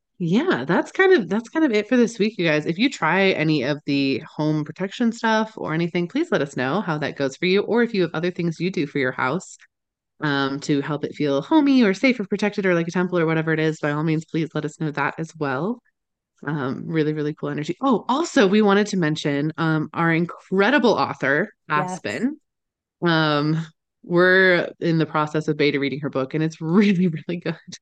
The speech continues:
Speaker 1: It's a really good book. We're so excited about it. Um, she is currently funding for, like, kind of her next tier of the publishing process.
Speaker 2: Mm-hmm.
Speaker 1: If you like, um,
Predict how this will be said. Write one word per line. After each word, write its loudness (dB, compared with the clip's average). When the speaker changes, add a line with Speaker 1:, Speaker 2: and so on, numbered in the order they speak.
Speaker 1:
It's -4
a 6
really 6
good 2
book. 2
We're 0
so 0
excited 0
about 0
it. -2
Um, 2
she 2
is 2
currently 0
funding -4
for, -4
like, -2
kind -4
of -10
her -4
next -6
tier 0
of -6
the -8
publishing -2
process. -2
Speaker 2:
Mm-hmm. -2
Speaker 1:
If 2
you 4
like, 2
um, 0